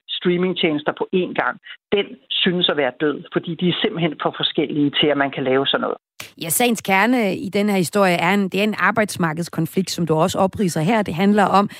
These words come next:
Speaker 2: at dem, der laver film og serier, vil gerne have de penge, som de mener, de har ret til at få for, for indholdet. Og hvordan man så lige skal honorere det, det er ligesom det, der bliver debatteret. Det, du så også siger her, Claus Christensen, det er, at der er nok ikke én løsning,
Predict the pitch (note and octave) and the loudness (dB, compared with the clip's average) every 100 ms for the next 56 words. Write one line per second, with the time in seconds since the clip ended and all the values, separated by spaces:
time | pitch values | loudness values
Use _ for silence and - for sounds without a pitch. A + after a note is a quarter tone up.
0 | - F3 F3+ F#3+ F#3+ C#3 - F3+ F#3+ G#3+ | -10 -4 0 2 2 -2 0 4 4 4
1 | A#3 A3+ - - - A#3 F3 C3 C#4+ C4 | 4 2 -4 -4 2 4 4 2 2 4
2 | F#3+ D#3 D#3+ F3+ G#3 F#3+ F#3+ - F3+ G3 | 2 0 2 2 2 -2 -2 0 2 2
3 | A3 E3 D#3 F3 F#3+ E3 C3 - - - | 2 0 2 2 2 0 -4 -8 -6 2
4 | F3+ E3 D3+ C#3+ E3 E3+ - F#3 D#3+ - | 4 4 2 -2 -6 -6 0 0 0 0
5 | F3+ - D3 C#3 - F3+ F3+ F#3 D3+ D3+ | -2 0 -2 -4 -4 0 2 2 0 0
6 | - - G#3 G3+ G#3 G#3+ A3+ G#3 G3+ - | -8 -4 0 4 4 4 2 0 -2 -2
7 | E3+ F3+ D#3+ G3+ D#3+ F3 F#3 - _ A3+ | -4 -2 0 2 2 0 -2 -6 _ -2
8 | F#3 F#3+ G3 E3+ E3+ D#3+ E3 E3+ D#3 - | 0 -2 -2 0 -2 0 -2 -2 -4 -2
9 | G3+ D#3 C#3 F3+ E3 E3+ F3 - F#3 F#3+ | 2 2 2 -2 0 -2 0 2 2 2
10 | F#3 - - - F#3 - E3 - F3 D#3+ | 0 -4 -12 0 0 2 0 0 -2 0
11 | D#3+ D#3+ D#3+ D3+ - _ - D3+ F3+ G3+ | 2 4 4 0 -8 _ -6 0 2 4
12 | F#3+ - B3 F#3 G#3 - A#3 G#3 F3 D3+ | 4 0 -4 -2 -2 -2 -2 -2 -2 -2
13 | E3 E3+ F3 F#3+ D#3+ | 2 2 0 -4 -4